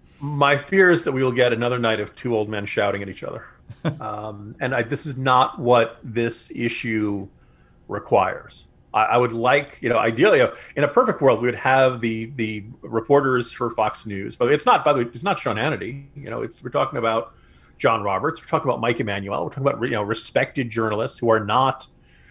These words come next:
Speaker 1: going along with every crazy rumor that they see on the internet.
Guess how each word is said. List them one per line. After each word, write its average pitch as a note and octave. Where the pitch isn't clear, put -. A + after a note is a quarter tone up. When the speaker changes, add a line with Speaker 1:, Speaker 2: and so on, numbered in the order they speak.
Speaker 1:
going C3
along A#2+
with A2
every B2
crazy A#2+
rumor A#2
that A2
they G#2+
see A2
on F#2+
the F#2+
internet. G2